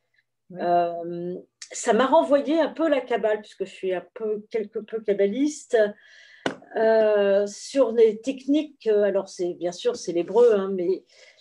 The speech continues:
Speaker 2: les techniques de, de sens, d'échange des lettres. Il y a quelque chose, les premières lettres, c'est dans le Notaricon, on prend juste la première lettre, parfois la dernière, et on échange, qui sont des techniques d'interprétation, et donc, euh,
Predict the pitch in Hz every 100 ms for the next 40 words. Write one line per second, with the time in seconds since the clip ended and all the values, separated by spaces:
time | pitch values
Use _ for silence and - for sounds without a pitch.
0 | - 180 - 240 247 262 269 196 190 180
1 | 196 - 285 277 277 - - 180 170 _
2 | _ _ _ - 160 208 208 - 247 226
3 | 196 208 262 311 - 190 196 208 208 240
4 | 349 320 269 - 240 220 220 214 226 220
5 | - 190 185 185 - 180 202 202 269 269
6 | 233 208 226 214 202 240 - 202 - -
7 | 196 196 208 233 240 - - - 202 190
8 | 185 185 196 220 233 208 175 180 185 -
9 | 220 226 190 160 _ _ _ _ - -
10 | 208 180 180 208 - 233 202 190 175 180
11 | - 196 190 185 - 262 294 302 _ _
12 | _ _ _ - 196 202 190 185 160 190
13 | 202 _ _ 165